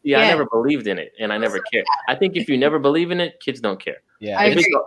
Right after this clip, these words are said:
Speaker 1: if it's always cartoon character, then kids don't care. But if it's like,
Speaker 2: Right.
Speaker 1: "Oh man, he was real, now he's not," that, you know, that sucks.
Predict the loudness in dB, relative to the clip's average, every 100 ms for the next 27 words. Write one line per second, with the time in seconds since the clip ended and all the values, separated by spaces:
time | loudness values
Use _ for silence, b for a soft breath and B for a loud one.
0 | 2 2 2 4 4 2 0 -2 -2 -4
1 | -2 0 0 -4 -8 -6 -8 -6 -6 -4
2 | -6 -4 -2 0 2 2 2 0 -2 b
3 | b 0 2 2 0 0 0 0 0 2
4 | 2 2 2 2 2 0 0 -2 -4 -2
5 | -4 -4 -6 -8 -8 -4 -6 -6